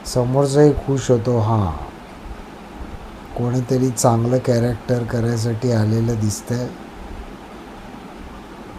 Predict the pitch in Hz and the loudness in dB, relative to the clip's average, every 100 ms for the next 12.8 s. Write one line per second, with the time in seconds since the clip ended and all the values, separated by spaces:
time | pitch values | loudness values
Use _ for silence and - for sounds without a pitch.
0 | - - 127 113 127 127 123 101 117 131 | -14 -4 -2 4 6 8 6 4 6 4
1 | - 127 117 123 120 113 113 107 - 117 | 4 2 2 4 4 4 2 0 0 0
2 | 113 117 - - - - - - - - | 0 -4 -10 -16 -16 -16 -16 -16 -16 -16
3 | - - - - - - - - - - | -16 -16 -16 -16 -16 -16 -16 -14 -16 -16
4 | - - - - - - 151 165 180 165 | -16 -16 -16 -16 -10 -2 2 4 2 2
5 | 160 156 165 170 180 170 - 127 123 131 | 2 4 6 6 4 2 -2 2 4 6
6 | 156 139 120 123 123 135 127 120 - 143 | 4 4 2 -2 0 2 2 2 0 -2
7 | 139 139 - 139 131 131 113 131 127 113 | 0 -2 -2 -2 0 2 2 2 2 0
8 | 104 120 127 - - - - - - - | -2 -2 -2 -4 -10 -14 -14 -16 -16 -16
9 | - 131 139 151 165 - 143 156 156 151 | -8 -2 2 4 4 4 6 6 6 4
10 | 139 147 156 147 123 117 131 139 117 98 | 4 2 2 4 4 6 2 4 4 4
11 | 95 123 92 - 101 123 123 113 113 151 | 2 2 0 0 -2 -2 0 2 6 8
12 | 151 131 139 131 120 107 101 131 | 8 10 8 8 4 2 4 4